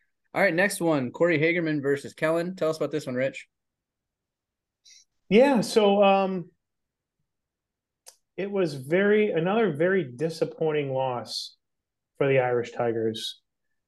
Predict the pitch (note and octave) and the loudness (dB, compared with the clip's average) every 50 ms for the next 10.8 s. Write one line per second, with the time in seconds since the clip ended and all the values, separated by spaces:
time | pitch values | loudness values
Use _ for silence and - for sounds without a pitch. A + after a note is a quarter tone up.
0 | _ _ - B2 A#2+ A#2 A#2 A#2 A#2 A#2 A#2+ A#2+ B2 D3 D#3 D3+ D3 D3 D3+ C3+ | _ _ 0 2 4 4 4 4 2 2 0 2 2 4 4 4 4 4 2 2
1 | - - D#3+ D#3 D#3+ D#3+ D#3 D3 C#3+ C#3 C3 B2+ - - - F3+ G3+ A3 G3 D#3 | 4 4 4 4 6 6 4 4 2 2 0 -2 -4 0 2 4 6 6 4 4
2 | C#3+ C3 C3 C3 C3 C3 C3+ C3+ C3 B2+ B2 C3 - - C3+ C3+ C3 - - C#3 | 2 2 2 0 -2 -2 -4 -4 -4 -4 -6 -8 -6 -4 -4 -4 -6 -4 -4 -2
3 | C3+ C3+ C3 C3+ B2+ B2 A#2+ B2 C3 - - _ _ _ _ _ _ _ _ _ | -2 -2 -2 -4 -6 -6 -6 -6 -6 -8 -12 _ _ _ _ _ _ _ _ _
4 | B2 A#2+ A#2+ A#2+ B2 B2 B2 B2 A#2+ A#2 - - - _ _ _ _ _ _ _ | -4 -2 -2 0 0 0 -2 -2 -4 -4 -6 -8 -12 _ _ _ _ _ _ _
5 | _ _ _ _ - C3+ C3 C3+ - B2 - - C#3 C3 C3 B2 B2 B2 B2+ B2+ | _ _ _ _ -2 0 0 -2 -4 -8 -4 -2 0 0 0 -2 -2 -4 -4 -4
6 | B2 B2+ A#2+ A#2+ A#2+ - - B2+ B2 B2+ B2 B2 - C3+ C3 B2 C3 B2+ B2 A#2+ | -4 -4 -4 -6 -6 -4 -2 0 0 0 -4 -4 -6 -8 -6 -2 0 0 0 0
7 | B2 A#2+ C3+ - - - D#3 C3+ B2 A#2 A2+ A#2+ - _ _ _ _ C#3+ C3 B2 | 0 -2 -4 -6 -10 -8 -6 -6 -4 -4 -6 -8 -10 _ _ _ _ -4 -2 -2
8 | A#2 B2+ A#2+ A#2 A#2+ A#2 - - A2 - - B2 B2 A#2+ A#2+ A#2+ A#2+ A#2+ A#2 - | 0 -2 -2 -2 -4 -6 -8 -12 -6 -2 0 0 2 2 2 2 2 0 -2 -4
9 | - - B2 A2+ A#2+ B2 A#2+ B2 A#2+ - B2 A2+ A2+ A#2 A#2+ A#2+ A#2+ A#2 A#2 A#2+ | -4 -4 -4 -4 -2 -2 -2 -2 -2 -2 -4 -4 -2 -2 -2 -2 -2 -4 -4 -4
10 | A#2 A2 G#2+ A#2+ B2 A#2+ A2+ - B2 B2 B2 A#2 A#2 A#2 A#2 | -4 -2 0 -2 -2 -2 -4 -8 -8 -6 -4 -2 -2 -4 -4